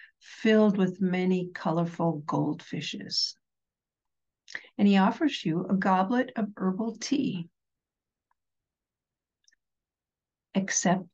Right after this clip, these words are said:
the goblet of tea. And Rumi tells you that he understands you are on a journey to learn more about the gifts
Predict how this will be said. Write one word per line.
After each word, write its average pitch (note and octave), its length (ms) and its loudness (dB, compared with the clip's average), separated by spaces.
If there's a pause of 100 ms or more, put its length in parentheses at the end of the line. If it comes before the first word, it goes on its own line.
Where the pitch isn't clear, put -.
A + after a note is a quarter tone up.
(100)
the G#3 100 -4
goblet F3 500 0
of G3 180 -2
tea. - 440 -6 (1200)
And A3 100 6
Rumi C4 280 8
tells D#4+ 360 4
you F#3+ 80 4
that G3 140 6
he G#3+ 140 6
understands C#4 720 6
you C4+ 160 4
are E4 220 0
on A#3 220 2
a D4+ 120 4 (140)
journey F3 520 -2 (320)
to A3+ 120 0
learn G#3 360 6
more A3 300 6
about F3+ 360 -4
the F3+ 80 -6
gifts - 480 -4